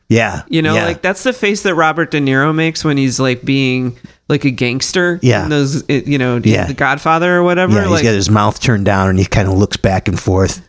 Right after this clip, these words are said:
Speaker 1: like, "Hey, you talking to me?"
Speaker 2: Yeah,
Speaker 1: Yeah.
Speaker 2: it's, it's exactly, it's,
Speaker 1: Yeah.
Speaker 2: it's like he, it's like he's like, "Okay, I'm going to make a pastiche of all of the great acting, uh, moments of, you know, various actors' careers. I'm going to put them all in one character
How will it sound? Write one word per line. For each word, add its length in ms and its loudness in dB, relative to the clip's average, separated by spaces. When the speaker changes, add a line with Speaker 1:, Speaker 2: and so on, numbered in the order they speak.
Speaker 1:
like, 200 -2
"Hey, 240 -2
you 100 -2
talking 380 -2
to 40 0
me?" 320 2
Speaker 2:
Yeah, 240 0
Speaker 1:
Yeah. 100 -2
Speaker 2:
it's, 280 -4
it's 240 -2
exactly, 520 -2
it's, 220 -2
Speaker 1:
Yeah. 80 -8
Speaker 2:
it's 200 -2
like 100 -2
he, 360 -2
it's 120 -2
like 140 0
he's 160 -2
like, 220 -4
"Okay, 380 -4
I'm 120 0
going 140 0
to 60 0
make 160 0
a 60 -2
pastiche 760 -2
of 120 0
all 280 2
of 120 -2
the 80 0
great 280 0
acting, 540 -2
uh, 260 0
moments 600 0
of, 340 -2
you 200 -2
know, 140 0
various 500 2
actors' 400 -2
careers. 440 0
I'm 80 0
going 120 2
to 60 -2
put 120 -4
them 160 -4
all 200 0
in 160 0
one 260 2
character 640 -2